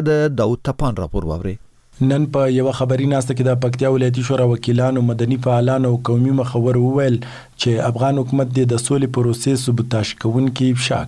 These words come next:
Speaker 2: کړي. په دغه خبري ناسته کې د پکتیا ولایتي شورا مرستیال جنت خان څمکني وویل، د اسلامي حزب ترڅنګ باید ولسمشر اشرف غني په جنګ کې د نورو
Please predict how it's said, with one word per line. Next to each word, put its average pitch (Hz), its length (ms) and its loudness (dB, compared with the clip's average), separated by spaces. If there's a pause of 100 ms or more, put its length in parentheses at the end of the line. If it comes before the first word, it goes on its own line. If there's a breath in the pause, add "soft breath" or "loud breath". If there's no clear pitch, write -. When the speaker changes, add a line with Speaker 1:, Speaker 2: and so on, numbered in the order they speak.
(120)
Speaker 2:
کړي. 82 160 -4 (640 loud breath)
په 135 180 2
دغه 135 220 0
خبري 135 340 0
ناسته 135 240 0
کې 131 140 0
د 127 160 0
پکتیا 131 320 -2
ولایتي 131 340 0
شورا 131 240 2
مرستیال 131 500 0 (100)
جنت 120 260 0
خان 123 240 2
څمکني 120 480 0
وویل، 135 340 2 (520 loud breath)
د 120 200 2
اسلامي 127 460 0
حزب 127 260 -6
ترڅنګ 135 460 0
باید 123 180 2
ولسمشر 120 560 0
اشرف 120 340 -4
غني 131 280 2
په 120 160 0
جنګ 131 200 0
کې 120 140 0
د 120 140 2
نورو 139 200 2